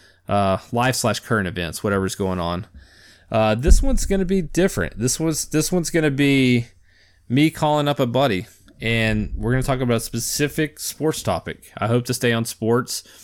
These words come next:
We might talk about life. I got some funny stories in life. Uh, there was one time, our fraternity,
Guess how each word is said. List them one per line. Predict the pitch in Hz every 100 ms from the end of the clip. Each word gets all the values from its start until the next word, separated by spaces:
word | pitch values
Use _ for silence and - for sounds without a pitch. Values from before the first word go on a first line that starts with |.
| - - - -
We | 170
might | 151 160 170
talk | 135 127
about | 120 107 90
life. | 92 98 120
I | 127 147
got | 135
some | 110
funny | - 110 107
stories | - 104 104 101
in | 101
life. | 92 92 120 - -
Uh, | 92 98 92 90
there | - _
was | 120
one | 120 143
time, | 131 131 135 147 139 _ - - 110
our | 117 113 110 104
fraternity, | - 110 113 113 123 135